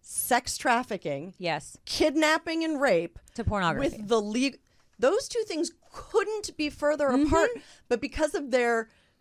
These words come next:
Speaker 1: directly anti-porn agenda
Speaker 2: Mm-hmm.
Speaker 1: disguised
Speaker 2: Mm-hmm.
Speaker 1: as a let's save the children agenda, which is disgusting in and of
Speaker 2: Mm-hmm.
Speaker 1: itself, because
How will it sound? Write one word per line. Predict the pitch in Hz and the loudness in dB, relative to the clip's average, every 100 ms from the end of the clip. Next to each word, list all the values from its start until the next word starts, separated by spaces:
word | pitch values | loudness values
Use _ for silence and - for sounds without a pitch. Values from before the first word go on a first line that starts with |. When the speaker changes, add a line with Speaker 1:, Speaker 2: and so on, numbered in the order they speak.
| 190 175 _ _ _ _ _ - | -12 -12 _ _ _ _ _ -12
Speaker 1:
directly | 175 202 196 247 320 262 226 | -2 0 2 0 0 -6 -4
anti-porn | 233 254 254 220 - 233 226 | -4 -2 -4 -4 -6 -6 -4
agenda | 196 175 220 247 180 151 | -4 0 0 2 0 0
Speaker 2:
Mm-hmm. | 180 175 170 175 | -2 -6 -6 -4
Speaker 1:
disguised | 175 185 - - 208 262 320 165 151 185 240 - - - | 0 0 0 -2 0 2 4 4 4 2 0 -6 -14 -12
Speaker 2:
Mm-hmm. | 185 165 165 | -12 -10 0
Speaker 1:
as | 196 202 | 2 2
a | 196 | 0
let's | 185 208 - | 2 0 -2
save | - 220 202 180 | -4 0 0 -2
the | |
children | 175 - 240 247 208 | -6 -2 -2 -2 -2
agenda, | 170 170 165 160 | -2 -2 -2 -2
which | 165 | -2
is | 165 139 | -4 -6
disgusting | 156 - - 190 - 185 | -10 -8 -4 -4 -4 -2
in | 165 | 0
and | 165 | 0
of | 160 | 0
Speaker 2:
Mm-hmm. | 160 | -2
Speaker 1:
itself, | 190 196 208 - | 0 0 0 -2
because | 175 175 165 | -4 -2 -2